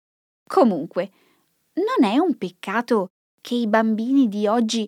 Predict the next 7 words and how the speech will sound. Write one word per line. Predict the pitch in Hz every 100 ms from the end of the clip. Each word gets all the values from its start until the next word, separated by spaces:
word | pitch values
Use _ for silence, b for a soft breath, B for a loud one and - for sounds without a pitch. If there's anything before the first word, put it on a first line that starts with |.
| - _ _
si | - 294
divertano | 269 262 330 330 302 254
soltanto | - 240 226 - 262 302 277 226 170 b b
con | - 302 302 269
computer | 285 262 247 269 294 320 339 339 330 -
e | - 269
videogiochi? | 254 285 269 285 233 220 175 180 - 214